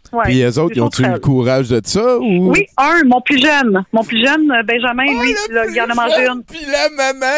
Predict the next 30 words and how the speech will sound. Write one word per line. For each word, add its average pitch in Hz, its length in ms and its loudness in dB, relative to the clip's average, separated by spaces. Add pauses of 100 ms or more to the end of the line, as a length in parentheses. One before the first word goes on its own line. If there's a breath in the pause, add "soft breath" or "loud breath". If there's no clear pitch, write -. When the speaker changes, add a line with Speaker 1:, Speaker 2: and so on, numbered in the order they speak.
Speaker 2:
ils 226 120 -12
l'ont 214 260 0
fait, 240 500 -2 (120)
mais 339 80 4
pas 214 120 -4
les 196 280 -2
Speaker 1:
<laughs> - 20 -6
Ouais. 285 200 0
Speaker 2:
deux. 208 80 -10
Tu 196 180 -12
dis, 175 160 -14
ah 269 160 2 (120)
ben, 214 60 -2
hey. 202 440 0
Speaker 1:
Ouais, 233 380 -4
ouais. 247 140 0 (140)
Speaker 2:
OK, 330 400 0
hein, 160 360 2
le 170 120 2
courage, 226 560 2
Speaker 1:
Ouais. - 120 2
Speaker 2:
hein, 269 140 0
c'est, 143 300 0
ça 147 180 0
dépend 151 380 0
pas 180 160 0
de 151 80 -6
l'enveloppe, 143 480 0
ben, 131 300 0
ben. 113 140 -2